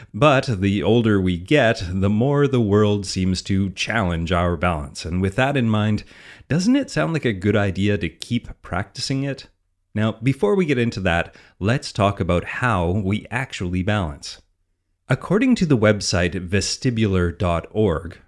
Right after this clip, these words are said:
balance is achieved and maintained by a complex set of sensory motor control systems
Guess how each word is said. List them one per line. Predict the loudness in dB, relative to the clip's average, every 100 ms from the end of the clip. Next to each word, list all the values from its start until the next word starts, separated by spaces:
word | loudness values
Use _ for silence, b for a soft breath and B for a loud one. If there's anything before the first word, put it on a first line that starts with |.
| -20
balance | -2 0 2 0 -2 -6 -4
is | -2 0
achieved | -2 -2 0 0 0
and | -2 0 2
maintained | 2 0 0 0 0 -2 -2
by | -2
a | -2
complex | -4 -6 -4 -4 -4 -4 -6 -6 -12 -12
set | -4 -2 -4 -4
of | -6 -6
sensory | -6 -4 -4 -4 -4 -2 0
motor | 0 0 2 0 -2
control | -4 -6 -2 -2 -2
systems | -2 -6 -6 -10 -12